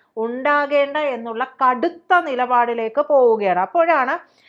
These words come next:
ഈ ഒരു മുന്നറിയിപ്പ് റഷ്യൻ ഇന്റലിജൻസ് ഏജൻസികൾ പോലും നൽകുന്നത്. അപ്പൊ അതുപോലും റഷ്യയിൽ, റഷ്യയോടുള്ള ആ ഒരു ഉത്ഭയം എന്ന് പറയുന്നത് എടുത്തു കാണിക്കുന്നതാണ്. അപ്പൊ ഇതിനിടയിൽ മറ്റൊരു കാര്യം എന്ന് പറയുന്നത് യുക്രൈനുമായിട്ടുള്ള യുദ്ധത്തിനിടയിലും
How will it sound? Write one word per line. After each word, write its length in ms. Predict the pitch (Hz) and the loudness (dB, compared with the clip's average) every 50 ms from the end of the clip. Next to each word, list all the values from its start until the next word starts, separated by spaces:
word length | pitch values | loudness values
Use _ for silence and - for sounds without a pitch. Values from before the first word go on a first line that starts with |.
| _ _ - | _ _ -8
ഈ 140 | 262 285 302 | -4 -2 0
ഒരു 120 | 302 320 | 0 -2
മുന്നറിയിപ്പ് 720 | 311 277 254 254 277 269 240 226 226 254 254 254 254 240 | -2 -4 -6 -4 -6 -4 -6 -6 -6 -6 -6 -6 -4 -6
റഷ്യൻ 260 | 247 - - 359 349 | -8 -6 -6 -6 -6
ഇന്റലിജൻസ് 720 | 320 269 233 226 262 254 254 240 269 277 285 - - - | -6 -8 -6 -6 -6 -6 -6 -8 -8 -8 -10 -10 -10 -6
ഏജൻസികൾ 600 | 220 233 262 240 339 339 320 320 277 233 214 214 | -6 -6 -4 -4 -6 -6 -6 -8 -10 -10 -8 -10
പോലും 360 | 208 - 214 196 202 247 285 - _ _ _ _ _ - 233 | -8 -6 -6 -4 -4 -4 -6 -8 _ _ _ _ _ -10 -4
നൽകുന്നത്. 500 | 254 262 254 247 220 226 190 175 165 185 | -2 0 0 0 -2 -4 -6 -6 -6 -6
അപ്പൊ 200 | 208 208 - - - - - | -4 0 -2 -2 -2 -2 -4
അതുപോലും 640 | 233 240 233 349 370 359 359 359 359 359 381 381 370 | -4 -2 0 -2 0 2 2 2 2 0 -2 -2 -2
റഷ്യയിൽ, 480 | 349 311 302 - 359 349 349 349 339 - - | -2 -2 -4 -6 -6 -6 -6 -6 -8 -10 -8
റഷ്യയോടുള്ള 640 | 240 247 240 233 - 330 330 320 330 339 330 339 339 | -6 -6 -6 -6 -6 -4 -2 -2 0 -2 -2 -2 0
ആ 120 | 330 311 | 0 0
ഒരു 220 | 302 320 349 359 359 - _ _ _ - | -2 -2 -2 -6 -8 -10 _ _ _ -8
ഉത്ഭയം 640 | - 220 247 262 254 214 208 302 339 359 381 381 | -4 -4 -4 -4 -6 -6 -4 -2 -2 -2 -2 -2
എന്ന് 160 | 349 302 311 320 | -4 -4 -4 -2
പറയുന്നത് 460 | 311 294 277 277 269 277 285 277 - 240 - | -2 -2 -2 -2 -4 -6 -6 -8 -8 -4 0
എടുത്തു 360 | 269 269 262 285 - - 359 | 0 0 0 -2 -4 -6 -4
കാണിക്കുന്നതാണ്. 720 | 320 320 277 262 254 254 247 214 214 196 190 175 175 180 180 _ _ _ _ _ - - | -2 -2 -2 -2 -4 -6 -8 -8 -6 -4 -4 -4 -4 -6 -10 _ _ _ _ _ -12 -4
അപ്പൊ 180 | 330 381 370 - - - | -2 -2 -2 -2 -4 -8
ഇതിനിടയിൽ 680 | 285 320 294 359 359 381 339 285 285 285 294 285 269 254 | -6 -6 -4 -4 -4 -4 0 0 0 0 0 0 0 0
മറ്റൊരു 480 | 247 247 247 247 254 262 262 - 302 302 | 0 0 -2 -4 -4 -6 -4 -4 -8 -4
കാര്യം 320 | 285 269 254 240 247 240 | -2 -2 0 0 -2 -4
എന്ന് 120 | 240 226 226 | -4 -6 -4
പറയുന്നത് 320 | 220 214 208 202 214 208 | -4 -4 -4 -4 -6 -6
യുക്രൈനുമായിട്ടുള്ള 720 | 220 233 233 - 294 302 302 302 294 285 269 254 262 262 269 | -8 -8 -6 -4 -2 -2 -2 -2 -6 -6 -6 -6 -6 -8 -8
യുദ്ധത്തിനിടയിലും 1040 | 262 226 208 196 185 247 247 254 285 240 208 185 190 220 214 202 180 175 180 185 | -6 -6 -6 -4 -4 -4 -4 -4 -6 -6 -6 -6 -4 -2 -2 -2 -2 -2 -4 -6